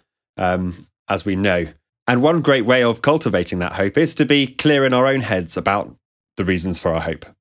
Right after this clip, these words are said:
And so we do need to think about these sorts of issues. Um, first of all, the gospel and our gospel hope,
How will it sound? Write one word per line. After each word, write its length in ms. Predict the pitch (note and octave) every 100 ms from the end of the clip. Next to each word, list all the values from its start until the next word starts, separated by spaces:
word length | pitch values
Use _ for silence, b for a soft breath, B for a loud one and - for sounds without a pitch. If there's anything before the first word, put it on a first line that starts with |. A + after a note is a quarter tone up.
| _ _ _ _
And 140 | G2+ G#2
so 220 | - A2+
we 120 | G#2+
do 200 | A2 D3
need 300 | B2 B2 B2
to 100 | A#2
think 300 | G#2 C3 B2
about 260 | G2+ F#2 F2
these 160 | G2+
sorts 220 | - A#2 E2+
of 60 |
issues. 520 | A2 - F2+ A#2+ - - _ _ _ _ _ _
Um, 320 | - F#2 F2+ F2+
first 380 | - C3 B2
of 80 | G2
all, 180 | A2 G2
the 100 | F2
gospel 640 | E2 C3 - G#2 A#2+ C3+ -
and 140 | G2
our 260 | F#2 F2+ F2+ _ _ G#2
gospel 440 | A2 C3+ - G#2+ F2+
hope, 300 | G#2 C3+